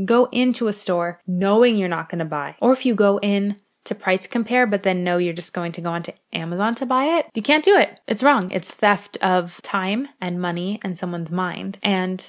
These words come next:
if you aren't already fascinated by the Torah and by God and the morality that it demands of people, get your head in the game, kid, <laughs> because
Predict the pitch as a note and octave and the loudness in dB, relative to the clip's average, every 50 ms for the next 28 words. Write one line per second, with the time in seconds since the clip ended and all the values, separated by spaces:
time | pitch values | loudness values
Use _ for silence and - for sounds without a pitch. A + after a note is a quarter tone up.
0 | - _ - A#3+ B3 A#3+ - - - - A3+ A#3+ A3 - A#3+ C4 D4+ E4+ E4+ D4+ | -12 _ 0 0 0 0 -2 -14 -8 -2 0 0 2 2 0 0 -2 -2 -2 0
1 | C4 A3 G#3 G3 - - - - - G3 F#3 F#3 - - - F#3+ F3+ E3+ F3 E3+ | 0 0 -2 -4 -8 -12 -18 -14 -10 -8 -8 -8 -8 -6 -6 -4 -4 -4 -2 -4
2 | F3 F3+ - - F3+ E3 E3 E3 D#3+ D#3 D3+ D3+ E3 - - - G3 F#3 - - | -4 -6 -6 -8 -6 -2 0 0 0 0 0 -2 -6 -8 -8 -6 -6 -6 -6 -4
3 | E3 D#3 D#3 E3 G#3 D4 D#4+ _ _ - F#3+ F3+ E3+ E3 E3 E3 D#3+ E3+ D#3+ D#3+ | -2 -2 0 -2 -2 -4 -8 _ _ -6 -4 -4 -2 -4 -4 -4 -4 -2 -2 0
4 | F3 G#3+ - - - F3+ F3+ F3+ E3+ E3+ D#3+ D#3 D3+ D3+ D#3+ E3+ F3 G3 G#3+ A3+ | 0 -2 -2 -4 -6 -6 -6 -4 -6 -6 -6 -6 -4 -4 -4 -2 -2 -2 -4 -4
5 | G3+ F#3 E3+ E3+ - - - F3+ F3 E3+ D#3+ D#3 D3+ D#3 E3+ F3 A3 G#3 _ - | -4 -4 -4 -6 -6 -8 -8 -8 -6 -6 -6 -6 -6 -6 -6 -6 -6 -8 _ -8
6 | C4 C4 - - D4+ D#4+ F4 E4 - - A3 A3+ - - D4+ C4 - A3+ G#3+ G3+ | -8 -6 -2 0 0 0 0 -2 -2 -2 -2 0 0 2 0 2 2 2 0 0
7 | F#3 E3+ D#3+ D#3+ F#3+ A3+ G#3+ E3 D#3+ - - D#3+ D3 D3 D#3 D#3 F#3 F3 - - | 0 -2 -2 -2 0 0 0 0 -2 -4 -6 -6 -6 -6 -4 -4 -4 -2 -2 -2
8 | - F#3+ G#3 F#3 E3+ - - | 0 2 2 2 2 2 0